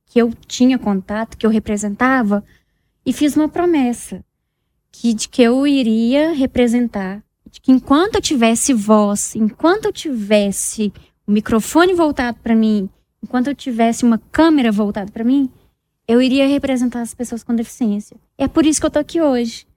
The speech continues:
pra levar o nome dessas pessoas pro mundo, pra mostrar que a gente tem que ser visto, tem que ser valorizado,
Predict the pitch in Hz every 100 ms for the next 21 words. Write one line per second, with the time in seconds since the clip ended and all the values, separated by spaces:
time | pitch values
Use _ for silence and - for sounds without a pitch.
0 | _ _ _ - 220 233 247 208 226 277
1 | 339 302 254 262 294 262 262 247 226 247
2 | 226 - 214 214 247 240 - _ _ -
3 | 285 285 247 247 196 190 - _ _ -
4 | 214 220 - 233 233 240 247 - - 285
5 | 294 262 202 226 262 - _ _ _ -
6 | 311 339 311 269 262 240 208 208 226 247